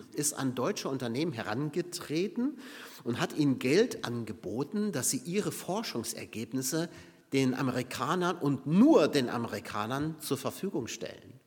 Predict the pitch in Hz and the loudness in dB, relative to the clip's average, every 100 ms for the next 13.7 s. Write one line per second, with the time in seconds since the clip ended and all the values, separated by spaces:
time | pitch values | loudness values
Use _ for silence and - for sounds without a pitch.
0 | _ - - - - 127 165 - 143 139 | _ -20 -20 -18 -2 2 2 0 0 0
1 | 143 98 123 120 95 107 104 101 - 311 | 0 0 0 0 -2 -4 -4 -4 -2 -2
2 | - 214 - - - 107 107 92 95 92 | -2 -2 -2 -10 -8 -6 -4 -4 -8 -8
3 | 87 92 90 92 69 - - - - - | -8 -10 -6 -6 -8 -14 -20 -20 -20 -14
4 | - - - - - - - - 139 147 | -12 -12 -12 -14 -16 -18 -18 0 6 8
5 | 151 151 156 - 185 - 214 170 98 - | 8 6 4 4 4 4 2 2 -2 -4
6 | - - - - - _ - - - - | -14 -20 -20 -20 -20 _ -20 -18 -4 -4
7 | - 190 233 - 143 139 - 165 156 143 | -2 -4 -4 -4 -4 -2 -2 0 2 2
8 | 120 110 104 90 - 110 131 127 - 208 | 0 -2 -8 -14 -10 -2 0 0 -4 -6
9 | - - 139 143 - 113 113 113 135 208 | -6 -8 -12 -10 -6 -2 -2 0 -2 0
10 | 196 127 127 120 120 120 131 92 78 73 | 0 0 -2 -4 -4 -6 -6 -8 -12 -16
11 | 73 _ _ _ _ _ _ _ _ _ | -20 _ _ _ _ _ _ _ _ _
12 | 131 - 127 - - 202 - 196 135 143 | -4 -2 -2 -2 -4 -4 -4 -4 -4 -4
13 | - - 131 - - - | -4 -4 -4 -4 -12 -14